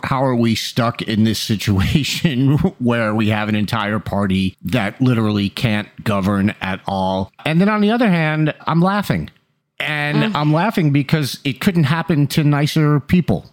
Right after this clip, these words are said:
Speaker 1: and it couldn't happen to a nicer guy in the case of Kevin McCarthy.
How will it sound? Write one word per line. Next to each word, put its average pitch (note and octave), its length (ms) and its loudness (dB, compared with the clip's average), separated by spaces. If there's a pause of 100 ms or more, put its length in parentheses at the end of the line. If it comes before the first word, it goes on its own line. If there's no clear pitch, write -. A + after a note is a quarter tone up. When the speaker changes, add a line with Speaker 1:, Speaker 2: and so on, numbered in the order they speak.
(140)
Speaker 1:
and A#2 160 0
it A#2 160 -2
couldn't C3 240 2
happen A#2+ 420 0
to C3+ 180 2
a A2+ 40 2
nicer A#2 340 0
guy G2 360 0
in F2+ 180 2
the F#2 80 4
case F#2+ 380 -2
of F2+ 340 -4
Kevin F2+ 320 0
McCarthy. F#2+ 520 -2